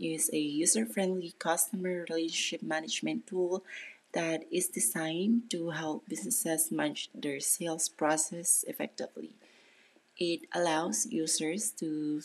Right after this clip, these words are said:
track deals, manage leads, automate tasks, and integrate email for seamless communication.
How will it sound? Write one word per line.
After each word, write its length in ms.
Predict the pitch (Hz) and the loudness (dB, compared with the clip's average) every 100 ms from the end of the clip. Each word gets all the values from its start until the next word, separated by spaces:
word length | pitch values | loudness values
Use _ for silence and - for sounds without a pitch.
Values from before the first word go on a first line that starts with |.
| - | -4
track 300 | - 160 160 - | -2 -4 -4 -6
deals, 520 | 170 175 170 170 - - | 0 2 2 2 -2 -2
manage 480 | 156 156 156 156 - | 0 2 2 0 -4
leads, 560 | 156 165 170 160 - - - - _ _ 170 | -6 -4 -2 -2 -2 -6 -20 -20 _ _ -2
automate 440 | 175 170 160 160 | 0 0 -2 -2
tasks, 540 | - 165 156 165 - - - | -4 -2 -2 0 -2 -4 -8
and 300 | 147 147 - | -6 -6 -2
integrate 600 | 196 196 190 - 160 156 | -2 -2 -2 -2 -4 -2
email 540 | 180 196 170 160 202 - - | -2 0 -2 -2 -4 -6 -8
for 260 | 151 147 - | -6 -6 -4
seamless 500 | - 180 180 180 - | -2 0 0 0 -2
communication. 840 | 160 156 147 - 127 - - - | -2 -6 -6 -8 -6 -4 -6 -10